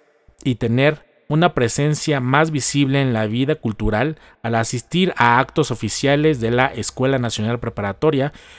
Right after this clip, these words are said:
estando al lado de Justo Sierra, quien era el ministro de Educación, de Instrucción Pública y Bellas Artes, de el ministro de Hacienda,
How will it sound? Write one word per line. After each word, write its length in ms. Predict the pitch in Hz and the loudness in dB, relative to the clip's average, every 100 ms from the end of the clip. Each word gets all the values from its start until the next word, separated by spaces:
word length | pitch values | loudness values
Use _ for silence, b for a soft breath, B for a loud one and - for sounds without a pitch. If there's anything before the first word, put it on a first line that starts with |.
| B _ _ | B _ _
estando 640 | 135 131 - 185 185 180 - | -4 0 4 6 6 6 4
al 160 | 113 | 2
lado 240 | 127 147 135 | 4 4 2
de 80 | |
Justo 340 | 107 - - 113 | 0 0 -2 -2
Sierra, 540 | - 147 160 120 127 b b b - | 0 2 2 2 -2 b b b -2
quien 180 | 127 | 0
era 160 | 143 165 | 4 4
el 120 | 170 | 4
ministro 420 | 139 127 156 170 | 4 2 2 4
de 60 | 147 | 4
Educación, 760 | 117 113 113 107 - 147 175 180 b b b | 4 -2 -4 -4 0 0 0 -2 b b b
de 80 | - | -4
Instrucción 560 | 120 - 120 - 147 131 | -2 -2 -4 -2 -2 0
Pública 480 | - 180 180 - 147 | 2 2 2 2 2
y 80 | |
Bellas 320 | 120 123 131 - | 2 0 0 0
Artes, 540 | 107 - 95 92 - b b _ | -2 -4 -12 -10 -12 b b _
de 300 | - 127 113 - | 0 2 2 0
el 140 | 120 | 0
ministro 500 | 113 113 131 - 117 | 2 2 0 0 -2
de 80 | 107 | -2
Hacienda, 580 | 104 - 208 160 123 143 | 0 4 4 4 2 0